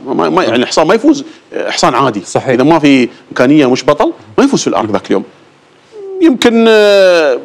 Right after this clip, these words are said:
Speaker 1: ما كان نصيب، آه،
Speaker 2: ليدي.
Speaker 1: ليدي، آه، بس عقب السباق هذا
Speaker 2: مهم.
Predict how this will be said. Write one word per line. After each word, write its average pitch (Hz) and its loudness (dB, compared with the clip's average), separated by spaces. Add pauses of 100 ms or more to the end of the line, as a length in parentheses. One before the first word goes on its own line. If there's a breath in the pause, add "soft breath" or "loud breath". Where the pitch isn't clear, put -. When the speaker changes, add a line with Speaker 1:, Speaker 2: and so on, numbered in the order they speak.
(120)
Speaker 1:
ما 170 -2
كان 151 0
نصيب، 131 -2
آه، 113 0
Speaker 2:
ليدي. 113 0
Speaker 1:
ليدي، 127 2 (480 loud breath)
آه، 117 0
بس - -6 (500)
عقب 269 0
السباق 185 0
هذا 170 -2 (240)
Speaker 2:
مهم. 104 -12